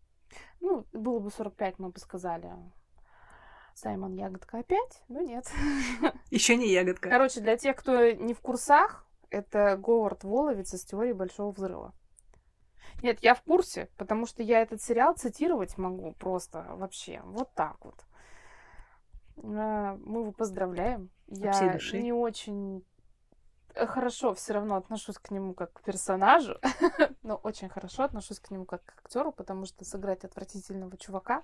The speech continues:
Speaker 1: вот так классно тоже нужно уметь.
Speaker 2: <laughs>
Speaker 1: Нет, причём я видела его в другом сериале, у него была такая эпизодическая роль.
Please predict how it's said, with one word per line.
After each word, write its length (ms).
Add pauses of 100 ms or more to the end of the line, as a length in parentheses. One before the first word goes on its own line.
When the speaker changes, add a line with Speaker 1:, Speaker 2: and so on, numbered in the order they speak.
Speaker 1:
вот 140
так 200
классно 420 (360)
тоже 260
нужно 380
уметь. 480
Speaker 2:
<laughs> 640
Speaker 1:
Нет, 180
причём 240
я 100
видела 300
его 160
в 80
другом 320
сериале, 420
у 40
него 120
была 200
такая 220
эпизодическая 680
роль. 220